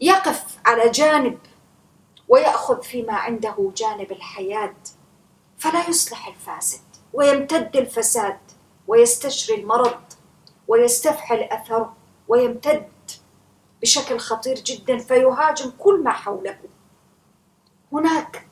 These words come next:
تأتي هذه السنة وهذا القانون: "أصبناهم بذنوبهم". الذنوب تدفع بالإنسان لدفع تلك الغرامات،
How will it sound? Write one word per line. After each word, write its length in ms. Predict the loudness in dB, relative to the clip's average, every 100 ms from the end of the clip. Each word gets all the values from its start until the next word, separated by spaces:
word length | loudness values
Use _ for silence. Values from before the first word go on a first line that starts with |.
| _
تأتي 400 | -14 -8 -8 -6
هذه 340 | -6 -10 -10 -6
السنة 500 | -4 -2 -4 -6 -8
وهذا 380 | -10 -10 -10
القانون: 500 | -12 -12 -16 -16 -20 _ _ _ _ 0
"أصبناهم 880 | 0 2 0 -2 0 2 0 -2 -8 -12 _ _ _ _
بذنوبهم". 680 | 2 4 0 -2 -10 -14 -18 _ _ _ _ _ _ _ _ _ _ _ _ -6
الذنوب 540 | -4 -2 0 0 -2 -6 _ _ _ _ _ _ _ _ _
تدفع 520 | -2 -2 -4 -4 -6 -8
بالإنسان 580 | -8 -6 -4 -2 -2 -4
لدفع 380 | -8 -8 -10 -14
تلك 360 | -12 -12 -10
الغرامات، 840 | -14 -10 -10 -10 -12 -14 -14 -16